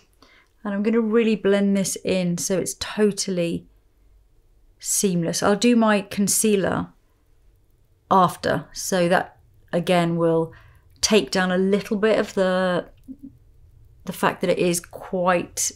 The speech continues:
strong shine. Although for nighttime, I think this is gonna be gorgeous. It's just during the day, I don't like to look personally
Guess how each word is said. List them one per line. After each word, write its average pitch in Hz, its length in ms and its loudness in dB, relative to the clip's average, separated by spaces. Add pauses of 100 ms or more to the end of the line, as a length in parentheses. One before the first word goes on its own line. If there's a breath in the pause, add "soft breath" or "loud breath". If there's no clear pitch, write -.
strong 175 720 0 (380)
shine. 196 640 0 (580 loud breath)
Although 214 300 10
for 202 160 2
nighttime, 185 640 4
I - 20 0
think 175 220 -4
this - 180 -4
is 170 140 -8
gonna 175 180 -2
be 175 320 -4
gorgeous. 160 540 -2
It's 185 100 -4
just 214 220 0
during 220 260 8
the 202 80 4
day, 190 380 4
I 185 100 2
don't 180 300 2
like 170 260 4
to - 140 -4
look - 340 0
personally 170 720 0